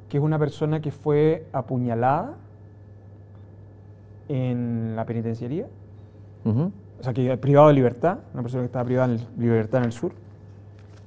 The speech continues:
Speaker 1: quedó, quedó en estado vegetal. En el hospital penitenciario y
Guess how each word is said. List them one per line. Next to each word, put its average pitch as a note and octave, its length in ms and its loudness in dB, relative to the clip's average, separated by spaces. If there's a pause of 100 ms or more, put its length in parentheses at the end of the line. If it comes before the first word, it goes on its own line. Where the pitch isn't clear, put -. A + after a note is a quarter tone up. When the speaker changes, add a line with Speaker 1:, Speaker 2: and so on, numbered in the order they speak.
(160)
Speaker 1:
quedó, C3 380 2
quedó B2+ 140 0
en C3+ 60 0
estado C3+ 220 0
vegetal. A#2 360 -4 (1300)
En B2 80 0
el A#2+ 60 -2
hospital B2 260 -4
penitenciario B2+ 720 -6 (1600)
y A2 640 -2